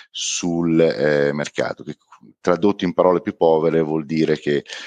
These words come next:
ci aspettiamo un mercato che rimanga molto volatile, dove, eh, saranno presenti rotazioni molto, molto frequenti,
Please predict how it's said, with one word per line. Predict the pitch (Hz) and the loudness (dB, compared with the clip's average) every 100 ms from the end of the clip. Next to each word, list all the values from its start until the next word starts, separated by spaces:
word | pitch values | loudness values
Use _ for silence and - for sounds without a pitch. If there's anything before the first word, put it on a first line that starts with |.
| - - | -16 -6
ci | - | -4
aspettiamo | 80 90 - 82 | 0 0 2 2
un | 82 | 2
mercato | 85 80 - 87 78 - 80 | 0 -2 0 0 0 -2 -4
che | - 80 78 - - - | 0 0 0 -4 -20 -6
rimanga | 87 85 82 82 82 71 - 67 | -2 0 0 0 0 0 -6 -8
molto | 87 92 87 85 | -2 -2 -2 -4
volatile, | 76 73 67 69 80 95 110 104 _ _ _ | -2 -2 -2 -4 -2 -2 -2 -10 _ _ _
dove, | 85 104 98 92 95 92 60 80 80 76 78 | -2 2 4 4 4 2 2 2 2 2 0
eh, | |
saranno | 71 78 78 | -2 -4 -2
presenti | 82 82 82 80 - 82 | -2 0 0 -2 -2 0
rotazioni | 82 82 90 - - 78 78 78 | 0 -2 -4 -4 -2 0 0 -2
molto, | 82 78 80 69 | -2 -4 -8 -8
molto | 76 76 76 | -10 -8 -10
frequenti, | - - 64 62 62 - 64 | -10 -10 -12 -12 -14 -14 -14